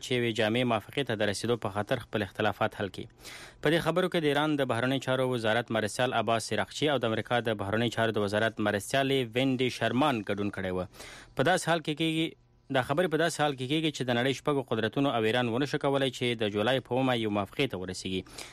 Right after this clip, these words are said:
دغه نیټه یې د دریم ځل لپاره وغځوله. د ایران خارجه وزیر جواد ظریف او د امریکا خارجه وزیر جان کیری هم څو ځلې مخامخ خبرې کړې دي.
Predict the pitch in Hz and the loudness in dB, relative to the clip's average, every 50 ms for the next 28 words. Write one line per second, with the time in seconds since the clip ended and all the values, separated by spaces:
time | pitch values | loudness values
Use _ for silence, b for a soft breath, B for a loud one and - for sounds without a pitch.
0 | B B - 107 98 104 104 101 - 127 127 123 123 120 120 117 110 120 113 104 | B B -4 0 2 2 2 2 2 2 2 4 4 2 2 0 0 -2 -4 -2
1 | - 107 110 135 160 151 120 117 107 101 98 - 104 104 101 104 95 95 92 92 | 0 0 2 2 2 2 2 0 -2 -2 -2 -2 -2 0 0 0 -2 -2 -4 -4
2 | 87 85 85 92 95 - - - - - - - - - 120 123 139 147 156 151 | -4 -4 -4 -6 -8 -10 -18 -20 -20 -20 -20 -20 -10 -2 2 4 4 4 4 2
3 | 139 131 - 135 135 135 135 139 135 135 127 135 139 131 123 131 120 120 120 107 | 2 0 -2 -2 -2 0 0 0 0 0 0 0 0 0 2 0 2 2 0 0
4 | 117 117 135 127 - 123 117 107 117 110 107 110 104 131 123 113 - 117 110 110 | 0 0 0 0 0 -2 -2 0 0 0 0 0 0 0 0 0 0 0 0 0
5 | 113 123 117 113 107 120 120 117 110 117 110 107 104 - 151 143 127 113 143 160 | 2 2 0 0 0 0 -2 0 0 0 0 0 0 0 0 0 2 2 2 0
6 | 143 120 - - 120 110 110 104 107 110 113 - - 110 107 107 101 - 117 107 | 0 0 -2 -6 -4 -4 -2 -2 -2 -2 -2 -2 -2 -2 -2 -2 -2 -4 -2 -2
7 | 104 98 92 - 95 92 92 95 | -2 -2 -2 -4 -4 -2 -2 -4